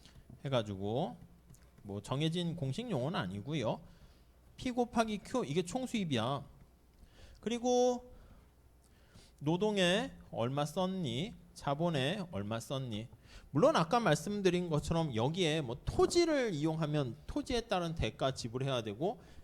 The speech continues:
경영에 대한 대가, 이제 그걸 이윤이라고 얘기합니다. 음, 그렇게 보시면 되겠어요.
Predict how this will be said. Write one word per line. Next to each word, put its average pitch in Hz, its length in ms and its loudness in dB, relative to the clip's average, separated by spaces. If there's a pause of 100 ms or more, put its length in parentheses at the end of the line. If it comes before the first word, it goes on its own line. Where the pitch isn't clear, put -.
경영에 208 500 2
대한 180 220 -2
대가, 110 280 -6
이제 139 140 0
그걸 170 320 0
이윤이라고 120 720 -2
얘기합니다. 113 760 -2 (220)
음, 117 260 -4
그렇게 139 500 -2
보시면 107 500 -4
되겠어요. 95 680 -4